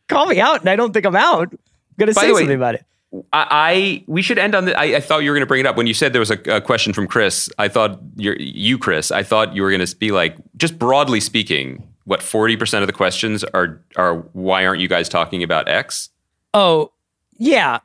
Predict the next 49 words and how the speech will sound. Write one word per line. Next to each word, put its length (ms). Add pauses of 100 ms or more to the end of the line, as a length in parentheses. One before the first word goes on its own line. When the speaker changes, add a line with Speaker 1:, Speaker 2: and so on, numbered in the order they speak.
Speaker 1:
Like, 320
I 80
mean, 260
we, 220
I 60
mean, 160
we 100
can 140
address 300
this 120
on 100
another 300
mailbag. 340
We 100
have 100
so 160
many 120
questions. 480
We 100
should 180
save 200
this 120
for 60
Speaker 2:
Yeah, 120
Speaker 1:
a 60
Speaker 2:
we'll 100
Speaker 1:
part 60
Speaker 2:
do 100
it. 80
We'll 100
Speaker 1:
two. 60
Speaker 2:
do 80
a 60
sequel 340
'cause 200
I 40
Speaker 1:
But 60
Speaker 2:
gotta 100
Speaker 1:
yeah, 140
Speaker 2:
head 80
out, 40
Speaker 1:
like, 180
Speaker 2:
but 80
Speaker 1:
I 60
think 200
that 280
I 120
really, 560
like, 340